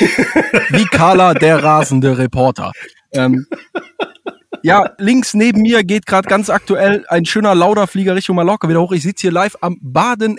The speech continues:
Speaker 2: Airpark, weil ich's nicht nach Hause geschafft habe tatsächlich. Ich bin zu spät im Büro los, war aber so schlau, weil ich's fast vermutet habe und hatte ein Mikrofon dabei. Und jetzt sitze ich hier, gucke aus dem Fen-,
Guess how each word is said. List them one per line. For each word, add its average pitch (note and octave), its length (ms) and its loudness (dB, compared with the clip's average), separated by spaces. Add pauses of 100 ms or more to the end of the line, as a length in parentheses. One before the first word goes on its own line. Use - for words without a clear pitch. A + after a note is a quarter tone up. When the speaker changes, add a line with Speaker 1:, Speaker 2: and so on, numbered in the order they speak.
Speaker 2:
Airpark, F#3+ 680 -2 (440)
weil D#3+ 240 2
ich's G3+ 140 -2
nicht G3+ 160 -2
nach F#3+ 160 -2
Hause G#3+ 200 2
geschafft B2+ 380 0
habe A2 180 -2
tatsächlich. B2+ 460 -2
Ich A#2+ 100 -6
bin F3+ 140 0
zu - 120 -8
spät G3 280 -2
im F3+ 100 2
Büro D#3+ 300 2
los, G#3+ 380 0 (340)
war D#3+ 220 2
aber F#3 200 2
so D#3+ 120 0
schlau, E3+ 320 -2
weil E3 100 0
ich's D#3 140 -6
fast - 180 -10
vermutet D#3+ 380 -6
habe D#3+ 180 -2
und C#3+ 100 -4
hatte D#3 220 -8
ein D3+ 120 -6
Mikrofon F3+ 520 -6
dabei. F#3+ 300 -4
Und E3+ 100 -6
jetzt D3 160 -8
sitze - 220 -12
ich F3 80 -10
hier, F#3 240 -6 (300)
gucke F#3+ 460 -6
aus D#3+ 240 -4
dem C#3+ 140 -4
Fen-, D#3+ 300 -6